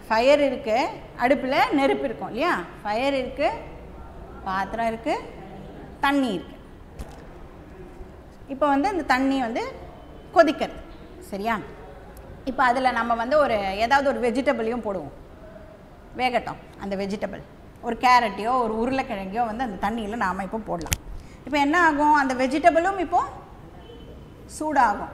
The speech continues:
கரெக்டா? வேகிறதுன்னா என்ன அர்த்தம்? சூடாகி தானே அது வந்து வேகணும் இல்லையா? <clears throat> இப்போ, இப்போ vegetable வந்து சூடா இருக்கு அப்படின்னு சொன்னோம்னா அந்த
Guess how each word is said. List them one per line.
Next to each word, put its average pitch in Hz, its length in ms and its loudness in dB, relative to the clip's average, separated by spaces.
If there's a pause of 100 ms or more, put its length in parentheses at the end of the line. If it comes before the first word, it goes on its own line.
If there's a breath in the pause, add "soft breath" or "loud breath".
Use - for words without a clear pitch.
கரெக்டா? 220 360 0 (1200)
வேகிறதுன்னா 285 600 2
என்ன 269 140 -4
அர்த்தம்? 254 380 -4
சூடாகி 262 720 -2
தானே 320 180 0 (600 loud breath)
அது 247 120 2
வந்து 262 240 0 (440)
வேகணும் 254 380 0
இல்லையா? 254 220 4 (1400)
<clears throat> - 1200 0
இப்போ, 165 200 -6 (1600)
இப்போ 311 140 4 (100)
vegetable 370 540 6 (120)
வந்து 285 300 4
சூடா 311 380 4 (180)
இருக்கு 233 340 -2 (480)
அப்படின்னு 247 400 -4
சொன்னோம்னா 190 560 -4 (1000 loud breath)
அந்த 294 160 10